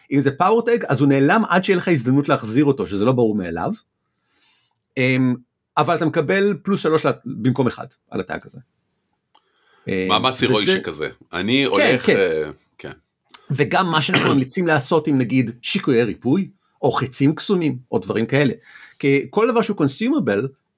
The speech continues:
Speaker 1: אין באמת מניעה שתמשיך להשתמש בו, זאת אומרת, אם יש לך חץ של, אה, כדור אש או משהו, אז אנחנו בעצם אומרים, זה לא חץ אחד של כדור אש בהכרח, אלא אם כן אנחנו אומרים, "כן, זה בהכרח חץ של כדור אש",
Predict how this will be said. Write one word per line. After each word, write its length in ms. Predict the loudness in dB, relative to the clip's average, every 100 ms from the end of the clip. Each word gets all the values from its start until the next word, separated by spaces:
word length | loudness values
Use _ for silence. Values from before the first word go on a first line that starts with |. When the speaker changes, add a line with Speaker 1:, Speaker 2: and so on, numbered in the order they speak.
| _
Speaker 1:
אין 120 | -4 0
באמת 500 | 0 2 2 0 0
מניעה 480 | -2 2 2 2 0
שתמשיך 520 | -2 -4 -4 -4 -4
להשתמש 380 | -6 -6 -6 -8
בו, 120 | -12
זאת 100 | -4
אומרת, 280 | 0 2 2
אם 120 | 0
יש 100 | 0
לך 100 | 2 0 0 -6 _
חץ 440 | -4 0 2 0 -4
של, 320 | -2 0 2
אה, 180 | 2 0
כדור 500 | -2 -4 -2 0 0
אש 160 | -2 -4
או 80 | -4
משהו, 420 | -4 -4 -6 -4
אז 280 | -2 -2 -4 _ _ _ -4
אנחנו 240 | -2 0
בעצם 340 | 0 0 0
אומרים, 340 | 0 2 2 0 -4
זה 120 | -2
לא 100 | -2
חץ 260 | -2 -4 -4
אחד 340 | -2 0 0
של 100 | 0
כדור 340 | -2 -2 0 -2
אש 100 | -2
בהכרח, 680 | -4 -4 -6 -8 -8 -18 -20 _ _ -4
אלא 120 | 0
אם 40 |
כן 120 | 2 0
אנחנו 220 | 0 0
אומרים, 180 | 0 2
"כן, 220 | 0 -2
זה 100 | -2
בהכרח 340 | -4 0 -2
חץ 140 | -2 -6
של 60 |
כדור 240 | -4 -2
אש", 60 | -4